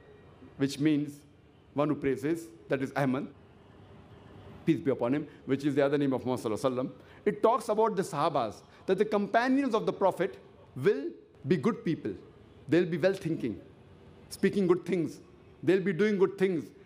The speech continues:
And their tongue will never utter a falsehood. That means they will not tell a single lie. And we know from history that all the Sahabas, mashallah, they were truthful. Prophet Muhammad Sallallahu Alaihi Wasallam is also prophesied in the Dasatir,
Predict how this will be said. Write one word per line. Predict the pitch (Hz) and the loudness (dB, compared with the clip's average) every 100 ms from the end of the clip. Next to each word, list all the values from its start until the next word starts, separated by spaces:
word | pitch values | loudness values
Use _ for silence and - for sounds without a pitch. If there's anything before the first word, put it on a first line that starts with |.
| - | -6
And | 175 202 | 0 2
their | 208 | 2
tongue | 208 233 262 269 | 2 0 2 2
will | 208 | 2
never | 196 202 214 220 | 2 2 2 0
utter | 196 - 190 | 0 2 2
a | 151 | 0
falsehood. | - 147 143 143 | 0 0 0 0
That | 131 147 | 0 0
means | 190 180 | 0 2
they | 180 | 4
will | |
not | 165 185 185 | 4 2 0
tell | 185 180 175 | 2 2 0
a | |
single | 165 175 151 | 0 2 4
lie. | 131 117 92 - - - - - - - - - - - - | 2 0 -4 -14 -20 -20 -20 -20 -20 -20 -20 -20 -20 -20 -6
And | 170 185 | 0 2
we | 202 | 2
know | 220 | 2
from | 220 160 | 0 0
history | 185 185 151 151 143 - - - | 0 -2 -4 -4 -6 -18 -14 -4
that | 147 | 2
all | 175 175 | 2 2
the | 151 | -2
Sahabas, | 151 147 120 135 139 - - - | -2 0 0 -2 -4 -14 -10 -2
mashallah, | 139 139 120 127 127 - - | -2 0 -2 -2 -4 -10 -4
they | 131 | -4
were | |
truthful. | 127 139 131 95 78 - - - - - - - - - - - | -4 -8 -12 -12 -14 -16 -20 -20 -20 -20 -20 -20 -20 -20 -12 -2
Prophet | 226 220 247 196 | 0 2 0 2
Muhammad | 233 285 | 0 0
Sallallahu | 269 247 220 | 0 2 0
Alaihi | - 226 | 2 2
Wasallam | 220 220 202 | 2 2 2
is | 196 | 2
also | 190 220 226 | 2 -2 0
prophesied | 247 220 - 208 - 214 233 185 | 0 0 0 -2 2 2 2 0
in | 202 190 | 0 0
the | |
Dasatir, | 160 - 180 160 214 196 | 0 2 2 0 0 0